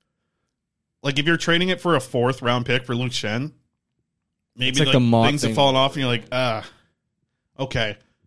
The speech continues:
Speaker 1: You got the fourth out of here. It's still nice to add something 'cause you're gonna lose him anyways."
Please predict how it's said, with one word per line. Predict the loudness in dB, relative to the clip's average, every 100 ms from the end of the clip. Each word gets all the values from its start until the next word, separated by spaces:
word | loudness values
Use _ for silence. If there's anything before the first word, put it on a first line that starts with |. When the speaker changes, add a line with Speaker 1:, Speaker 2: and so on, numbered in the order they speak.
| -6
Speaker 1:
You |
got | 2 2
the | 2
fourth | 0 0 2
out | 0
of |
here. | 2 0
It's | -2
still | -2 0
nice | 0 -2
to | -2 -2
add | -2 -2
something | -4 -4 -4 -10 -8
'cause | -4
you're | -2
gonna | 0 0
lose | -2 -4
him | -8 -12
anyways." | -16 -18 -16 -16